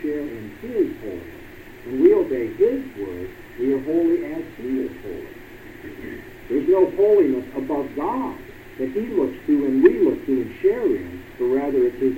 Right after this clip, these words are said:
own personal holiness that we share in when we obey him. In fact, salvation is precisely the sphere of holiness. Look at what Paul says in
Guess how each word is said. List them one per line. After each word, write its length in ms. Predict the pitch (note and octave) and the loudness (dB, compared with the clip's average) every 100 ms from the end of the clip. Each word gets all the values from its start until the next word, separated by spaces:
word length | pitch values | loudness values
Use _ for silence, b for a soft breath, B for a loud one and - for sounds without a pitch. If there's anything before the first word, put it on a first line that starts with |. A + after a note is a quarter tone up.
| - | -2
own 320 | E3 G#3 G#3 - | 0 0 -2 -2
personal 420 | F3 G3+ B2+ G#2 | 0 0 -4 -10
holiness 460 | G2+ A2+ G2+ F#2+ F#2+ - | -8 -8 -6 -8 -12 -16
that 140 | - | -14
we 100 | G#2 G2+ - | -12 -12 -10
share 160 | G2 | -10
in 320 | F2 E2+ - - - - - - F#2+ | -10 -12 -14 -18 -18 -18 -18 -18 -12
when 140 | A2 | -6
we 160 | G#2 G#2 | -4 -4
obey 340 | G2+ G#2 G#2+ | -6 -8 -8
him. 200 | - F2 - - - - - - | -10 -14 -16 -18 -20 -20 -20 -12
In 80 | B2 | -10
fact, 320 | - C#3+ C#3 - - - - - | -6 -4 -6 -10 -16 -18 -18 -8
salvation 840 | D#3+ D3+ D#3 D#3 G3 - - A#2 | -2 0 0 2 2 2 -4 -6
is 100 | A#2+ A#2 | -6 -6
precisely 680 | C3 - C#3 E3+ - B2 B2 | -10 -8 -4 -2 -4 -2 -2
the 180 | C3 D3 - - | 0 -4 -8 -2
sphere 420 | F#3+ G#3+ F#3+ A#2+ - - - - - - - - - - - | 2 6 4 4 -6 -16 -20 -20 -20 -20 -20 -20 -20 -20 -12
of 140 | B2 A#2 | -10 -10
holiness. 540 | D3+ C3+ A#2 G2+ F#2 - - - - - - - - - - - - - - | -2 0 0 -2 -10 -14 -18 -20 -20 -20 -20 -20 -20 -20 -20 -20 -20 -18 -8
Look 120 | C3 | -4
at 60 | C3+ | -2
what 160 | B2 | -2
Paul 220 | C#3 C#3 C3 | -4 -4 -2
says 140 | B2+ | -4
in 80 | A#2+ | -4